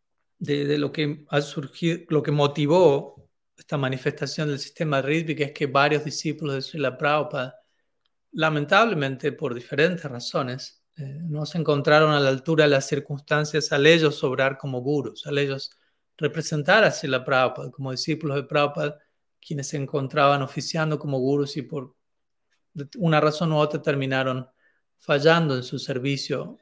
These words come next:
en un sentido, de vuelta, no condenándolos por siempre, pero siendo objetivos,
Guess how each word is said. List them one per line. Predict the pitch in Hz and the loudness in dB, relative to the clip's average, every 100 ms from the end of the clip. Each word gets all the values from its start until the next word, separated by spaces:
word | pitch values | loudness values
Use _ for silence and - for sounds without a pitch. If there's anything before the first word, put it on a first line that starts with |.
| 247 | -4
en | 165 | -2
un | 185 | -2
sentido, | 180 165 220 160 | -2 -2 2 4
de | |
vuelta, | 156 165 139 | 4 2 0
no | 147 | -2
condenándolos | 147 156 143 143 147 143 135 | -4 -4 0 0 0 0 -2
por | - 139 | -2 -4
siempre, | - 180 180 180 | -2 -4 -4 -4
pero | 160 135 135 - _ _ _ _ _ _ | -2 -2 -2 -8 _ _ _ _ _ _
siendo | - 151 143 | -4 0 0
objetivos, | 143 - 160 170 160 156 - | 0 -2 -2 2 4 4 0